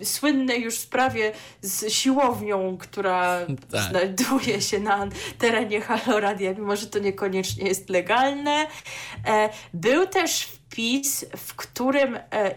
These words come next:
Speaker 1: Iwo odniósł się do sytuacji, która miała miejsce na którymś z protestów, e, kilka miesięcy temu, e, na którym to był Adam Bysiek jako reporter i on tam, e,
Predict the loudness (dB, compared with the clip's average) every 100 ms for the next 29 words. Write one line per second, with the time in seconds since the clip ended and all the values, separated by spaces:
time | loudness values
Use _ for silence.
0 | -6 -2 -2 2 4 4 0 0 0 0
1 | -4 -4 -6 -6 -4 -2 0 0 -2 -2
2 | 0 2 2 2 0 -2 -2 -6 -2 0
3 | 0 0 -2 0 2 2 2 -2 -2 -4
4 | -4 -2 0 -4 -2 -2 0 0 0 -2
5 | -2 -4 -2 -2 2 2 0 -4 -16 -16
6 | -12 0 4 4 2 -2 -8 -6 0 0
7 | 0 -2 2 2 2 0 2 4 2 0
8 | -2 0 0 0 -2 -2 0 -2 0 0
9 | 0 0 0 0 -2 -2 0 -2 -2